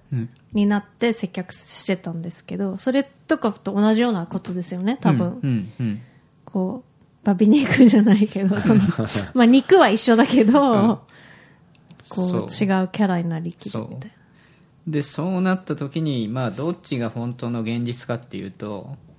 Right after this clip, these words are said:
Speaker 2: まあ、わからないですよね。
Speaker 1: <laughs>
Speaker 2: わからなく。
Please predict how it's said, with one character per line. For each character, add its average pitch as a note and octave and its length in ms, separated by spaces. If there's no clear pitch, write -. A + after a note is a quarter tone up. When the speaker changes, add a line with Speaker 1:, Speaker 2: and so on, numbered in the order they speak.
Speaker 2:
ま B2 200
あ、 A2+ 80
わ G2+ 100
か A2 160
ら B2+ 80
な B2+ 60
い - 20
で - 140
す D#4 300
よ C#4+ 100
ね。 C4+ 520
Speaker 1:
<laughs> - 140
Speaker 2:
わ A#2+ 120
か - 240
ら C3 120
な A#2 160
く。 A2+ 300